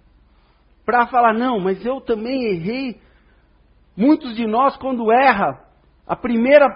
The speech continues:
impressão que a gente tem, a gente fala assim, "Meu Deus, o que que eu fiz?" Mas algum de nós dá poucos segundos, poucos minutos, já tá tentando justificar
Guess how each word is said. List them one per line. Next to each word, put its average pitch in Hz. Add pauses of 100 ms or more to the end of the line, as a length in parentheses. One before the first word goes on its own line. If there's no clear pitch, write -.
(160)
impressão 247
que 254
a 233
gente 220
tem, 262
a -
gente 247
fala 226
assim, 226
"Meu 220
Deus, 190
o -
que 240
que -
eu 226
fiz?" - (560)
Mas 240
algum 269
de 254
nós 233
dá 269 (520)
poucos 277 (140)
segundos, 277
poucos 294
minutos, 285 (220)
já 247
tá 269
tentando 247
justificar 262